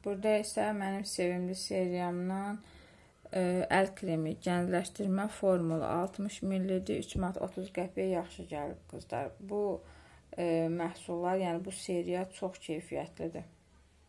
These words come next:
Baxın, mənim götürdüyüm məhsul buradadır. Əl üçün dezinfeksiya edici gel üç manata, çox gözəldir. Apteklərdə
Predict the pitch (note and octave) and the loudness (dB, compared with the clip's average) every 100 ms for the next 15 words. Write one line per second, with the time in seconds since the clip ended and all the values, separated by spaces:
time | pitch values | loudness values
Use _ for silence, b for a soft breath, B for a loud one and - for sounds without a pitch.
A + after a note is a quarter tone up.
0 | B B B B B B B _ G3+ G#3 | B B B B B B B _ -6 -4
1 | - G3+ G3 F#3+ F#3 F#3 - F3 E3+ E3 | -4 -4 -2 -2 -2 -4 -2 -2 -2 -2
2 | E3+ D#3+ E3 F#3 - F#3 F#3 F#3+ D#3+ E3+ | -2 -2 -4 -6 -8 -4 -4 -2 -4 0
3 | E3 E3 F3 G#3 - - - - - - | 0 0 -2 -4 -8 -18 -20 -20 -20 -20
4 | - _ _ - - b b b b b | -20 _ _ -20 -20 b b b b b
5 | b - G#3 F#3 F#3 F#3 - G3+ F#3 F3 | b -8 0 2 2 -2 -4 -4 -4 -4
6 | F#3+ F3+ F#3+ - E3 E3 E3+ F#3 F#3 - | -2 -4 -2 0 0 0 -4 -8 -8 -2
7 | E3+ E3 E3+ - F#3 F3 F3 F3 F3+ F#3 | 0 0 -6 -8 -6 -4 -4 -2 -2 -2
8 | - F#3+ - E3 D#3 E3 E3 E3 F3+ - | -2 -4 -2 -2 2 4 4 4 0 0
9 | F3+ - F3+ F3+ F3 E3+ F3 | -2 -4 -8 -2 0 2 2